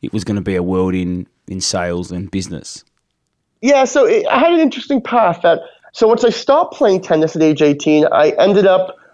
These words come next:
Speaker 2: um, teaching tennis.
Speaker 1: Yeah.
Speaker 2: So I was teaching actually a lot of the, you know, e-, the Toronto Maple Leafs, uh, kids tennis, like Max Domi, who's now a, a hockey player. And I was teaching a lot of the kids tennis. And what happened was I was always interacting with people twice my age.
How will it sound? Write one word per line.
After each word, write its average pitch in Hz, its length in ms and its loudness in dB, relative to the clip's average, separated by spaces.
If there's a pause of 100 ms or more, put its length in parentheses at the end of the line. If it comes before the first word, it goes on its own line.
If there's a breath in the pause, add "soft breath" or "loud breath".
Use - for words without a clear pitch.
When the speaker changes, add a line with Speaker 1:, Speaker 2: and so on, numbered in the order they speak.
(140 loud breath)
Speaker 2:
um, 147 460 0 (340)
teaching 302 320 2
tennis. - 400 -4 (220 soft breath)
Speaker 1:
Yeah. 120 100 -4
Speaker 2:
So 226 160 2
I 214 40 4
was 208 120 0
teaching 262 460 0
actually 214 340 2
a 190 60 4
lot 185 180 2
of 170 80 0
the, 160 280 2
you 160 120 -2
know, 151 140 4
e-, 160 320 -4
the 143 260 -6
Toronto 180 220 2
Maple 165 260 2
Leafs, 160 340 -4
uh, 127 240 2 (120)
kids 214 260 2
tennis, 196 300 0
like 147 80 -2
Max 175 300 0
Domi, 175 260 2
who's 160 160 0
now 160 220 4
a, 156 100 0 (300 loud breath)
a 147 80 2
hockey 160 320 2
player. 165 360 2 (240 loud breath)
And - 80 4
I 185 40 4
was 180 100 0
teaching 262 240 2
a 262 40 4
lot 233 140 4
of 190 80 2
the - 60 -8
kids - 180 0
tennis. 214 480 0 (500 soft breath)
And 208 440 2
what 208 180 2
happened 247 240 2
was 208 100 2
I 190 60 4
was 185 140 2
always 226 400 2
interacting 190 640 0
with 170 180 -2
people 175 500 0
twice 180 380 0
my 156 80 2
age. 143 340 0